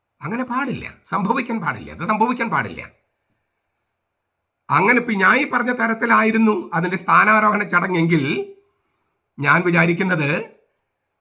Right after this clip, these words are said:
അത് ഈ വിമതർക്കുള്ള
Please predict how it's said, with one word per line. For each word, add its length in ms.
അത് 420
ഈ 440
വിമതർക്കുള്ള 800